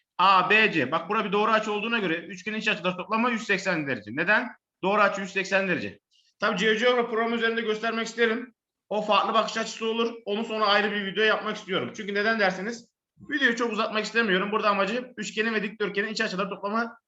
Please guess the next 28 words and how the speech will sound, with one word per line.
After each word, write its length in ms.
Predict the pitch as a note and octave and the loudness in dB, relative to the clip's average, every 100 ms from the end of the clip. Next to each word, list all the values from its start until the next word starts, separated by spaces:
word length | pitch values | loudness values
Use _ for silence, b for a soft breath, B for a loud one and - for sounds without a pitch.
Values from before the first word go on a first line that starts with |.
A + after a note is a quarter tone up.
| _ | _
ile 140 | F#3 F#3+ | 0 0
ilgili 200 | F#3 A#3 | 0 -2
sorular 400 | G#3+ F#3 F#3+ F3+ | 0 2 2 2
çözmek. 380 | C#3 G2 - _ b b F#3 | -4 -8 -12 _ b b 2
Neymiş? 300 | A#3 B3+ B3+ | 4 4 -2
Üçgenin 300 | F#3+ A#3 A#3+ | -4 -4 0
iç 80 | |
açıları 280 | A#3+ A3 A#3 | 0 2 0
toplamı 260 | F3+ A#3+ B3+ | 0 0 2
yüz 120 | - | 2
seksen 360 | G#3+ G#3+ A3 G3+ | 0 2 0 2
dereceymiş. 600 | D3+ A2 G#2 F#2 - _ _ _ _ _ _ _ _ _ b b b | 0 0 -6 -10 -18 _ _ _ _ _ _ _ _ _ b b b
Buradan 280 | G3 A3+ B3 | -4 4 4
söyleyebiliriz. 540 | B3 A#3 A3+ G#3 C#3+ G3 | 4 4 6 4 2 -4
Dikdörtgenin 560 | - B3+ C4 D4 C#4+ | 0 2 2 2 2
de 80 | C4 | 4
bakın 460 | B3+ G#3 A3+ - _ _ _ | 4 2 -4 -10 _ _ _
şu 140 | - | -12
şekilde 320 | C4 A#3 G#3 A3 | -8 -6 0 4
yararlanabiliriz. 1000 | G#3+ G#3 G#3+ A3 G#3+ G3+ F#3 - - F3+ | 6 6 4 2 2 0 0 -4 -12 -12
Dikdörtgen 520 | F#3 G#3 G#3 A3 G#3 | -6 -4 -2 0 0
dedik. 400 | E3+ F3 - - _ _ _ _ _ _ _ | 0 0 -6 -16 _ _ _ _ _ _ _
Dikdörtgenin 420 | F3+ F3+ G#3+ A#3 | -10 -2 -2 0
iç 80 | A#3 | 0
açıları 280 | A3+ A3 A3 | 0 0 -2
toplamında 360 | G#3+ A3 A3 G#3+ | -4 -4 2 2
artık 260 | G#3+ G3 | 2 2
yararlanabilirim. 880 | G#3+ G#3 G3+ G#3 G#3+ G3 G3 - | 4 6 6 2 0 -2 -4 -8